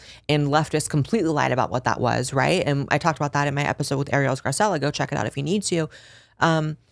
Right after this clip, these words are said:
but he made leftists look stupid. He made, he enacted policy that when leftists had to argue against it, they looked crazy. They were arguing for children <laughs> learning about sexuality. No one thinks that's cool, at least no one with their right mind.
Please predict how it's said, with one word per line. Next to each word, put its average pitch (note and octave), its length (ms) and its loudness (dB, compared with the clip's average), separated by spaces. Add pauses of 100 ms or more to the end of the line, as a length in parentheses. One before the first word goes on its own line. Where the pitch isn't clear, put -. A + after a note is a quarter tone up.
(300)
but F#3 400 0 (1000)
he - 240 0
made A3+ 260 4
leftists G#3 380 0
look A#3 100 -2
stupid. E4+ 320 2
He G3+ 160 0
made, F#3+ 240 2
he A#3 440 -2 (840)
enacted F#3+ 440 2
policy E3 680 0 (260)
that D3 340 4 (240)
when D3+ 160 2
leftists E3+ 320 0
had F#3 140 2
to F3+ 100 4
argue D3+ 280 2
against C#3+ 320 0
it, C#3+ 160 -2
they D#3 140 4
looked C#3 400 0
crazy. C#3 520 0 (260)
They E3 100 8
were F3 320 2 (140)
arguing F#3 500 4
for E3+ 260 0
children E3+ 500 2
<laughs> - 20 6
learning D#3+ 240 2
about C#3+ 180 -2
sexuality. C3 580 -2
No D3 200 2
one F3+ 180 0
thinks E3 220 -2
that's C3+ 180 0
cool, - 320 -10 (160)
at D3+ 80 2
least D#3+ 180 2
no F3+ 80 2
one D#3+ 140 -2
with C#3+ 120 -4
their C3+ 100 0
right C3 180 0
mind. - 340 -8